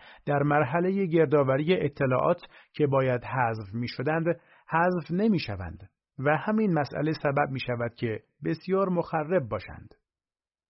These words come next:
عواقب بسیار منفی این موضوع در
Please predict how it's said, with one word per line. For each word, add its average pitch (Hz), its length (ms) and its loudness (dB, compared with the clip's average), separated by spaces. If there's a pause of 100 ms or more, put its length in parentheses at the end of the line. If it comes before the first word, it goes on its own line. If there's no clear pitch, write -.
(120)
عواقب 180 640 2
بسیار 156 300 2
منفی 143 400 2
این 165 240 2
موضوع 135 480 -2 (380)
در 139 220 2